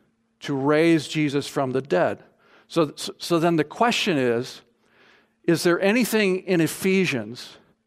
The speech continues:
that would connect the Father's glory with the resurrection of Jesus? And if there is, I'm arguing that that's the connection.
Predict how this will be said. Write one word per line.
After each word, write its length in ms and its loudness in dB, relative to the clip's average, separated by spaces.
that 300 2
would 260 0
connect 720 0
the 80 -14
Father's 500 4
glory 560 2
with 360 0
the 200 0
resurrection 800 4
of 120 -2
Jesus? 540 -6
And 140 0
if 100 0
there 160 4
is, 540 6
I'm 180 0
arguing 680 4
that 320 2
that's 320 2
the 100 -2
connection. 640 -4